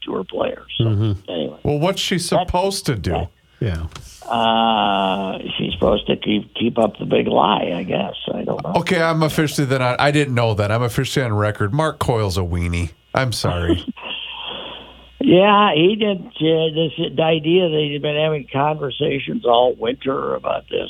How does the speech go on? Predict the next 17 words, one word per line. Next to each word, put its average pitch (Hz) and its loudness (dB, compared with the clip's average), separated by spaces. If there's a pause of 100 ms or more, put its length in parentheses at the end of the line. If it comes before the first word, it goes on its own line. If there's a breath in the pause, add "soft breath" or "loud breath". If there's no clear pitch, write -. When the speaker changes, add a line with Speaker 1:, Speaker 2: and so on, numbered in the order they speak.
Speaker 1:
and - -14
stuff - 0
like 104 0
that. 101 0 (120)
She, - 2 (200)
she 175 4
was 165 2 (100)
told 123 4
on, 104 -2 (400)
on, 101 -2
uh, 90 -8 (280)
Thursday 101 -2
morning - -6 (320)
that 64 -4 (320)
she 82 -2
was 71 -2
done. 78 -2